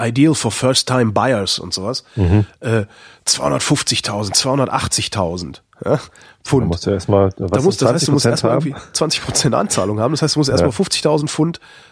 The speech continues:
Speaker 1: überhaupt
Speaker 2: In
Speaker 1: als
Speaker 2: Cash.
Speaker 1: Anzahlung haben, in Cash. Ja, und das in einer Stadt, in der du, ich weiß jetzt nicht, wie viel man verdient, wenn man irgendwie da als in, in einer Bank anfängt zu arbeiten, aber ich vermute auch mal nicht, dass die da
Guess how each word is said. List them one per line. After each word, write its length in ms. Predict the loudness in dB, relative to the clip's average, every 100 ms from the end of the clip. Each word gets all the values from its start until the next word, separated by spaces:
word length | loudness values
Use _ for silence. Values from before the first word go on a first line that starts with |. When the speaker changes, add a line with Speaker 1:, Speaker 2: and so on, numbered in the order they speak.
| _ _
Speaker 1:
überhaupt 260 | 2 4 2
Speaker 2:
In 120 | 2
Speaker 1:
als 180 | 0 0
Speaker 2:
Cash. 80 | 0
Speaker 1:
Anzahlung 400 | 0 -2 -2 -2
haben, 140 | -2
in 120 | 0
Cash. 420 | -2 -2 -4 -6 -10 -20 _ -20 -20 -20 _ _
Ja, 80 | -8 -6
und 180 | -2 0
das 100 | 0
in 80 | 2
einer 180 | 0
Stadt, 420 | 0 0 -2 -4 -14 -20 -20 -2
in 140 | 2
der 140 | 4 4
du, 320 | 4 4 0 _ -6
ich 140 | 0
weiß 160 | 0 2
jetzt 120 | 0
nicht, 140 | 0
wie 40 | 2
viel 140 | 2
man 80 | 2
verdient, 380 | 0 0 2 2
wenn 60 |
man 80 | 2
irgendwie 400 | 2 0 2 4
da 180 | 4 2
als 260 | 0 -4 -6
in, 140 | -4
in 80 | 0
einer 160 | 0
Bank 240 | 2 0 2
anfängt 400 | 0 0 0 0
zu 100 | -2
arbeiten, 280 | 0 -2 -2
aber 100 | -2
ich 100 | 0
vermute 360 | 2 2 2
auch 80 | 2
mal 100 | 2
nicht, 160 | 2 0
dass 120 | 0
die 80 | 2
da 320 | 0 0